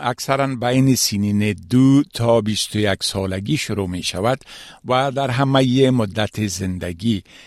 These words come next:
ادامه می یابد. پروفسور والساما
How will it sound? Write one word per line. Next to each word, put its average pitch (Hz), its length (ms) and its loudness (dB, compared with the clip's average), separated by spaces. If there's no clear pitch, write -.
ادامه 101 420 -2
می 104 120 -4
یابد. - 380 -10
پروفسور 147 840 2
والساما 131 1000 2